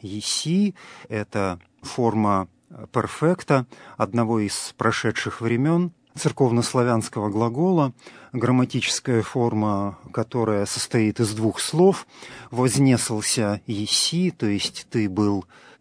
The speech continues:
вознесен», переводим на русский язык, подставив местоимение «ты».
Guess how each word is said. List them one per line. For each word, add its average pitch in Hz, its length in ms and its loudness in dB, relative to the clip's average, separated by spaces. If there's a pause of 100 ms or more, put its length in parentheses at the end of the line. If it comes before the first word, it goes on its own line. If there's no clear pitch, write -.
вознесен», 123 960 2
переводим 117 540 2
на 113 220 4
русский 113 340 -4
язык, 123 600 0 (200)
подставив 107 760 -2 (260)
местоимение 110 680 0
«ты». 180 460 0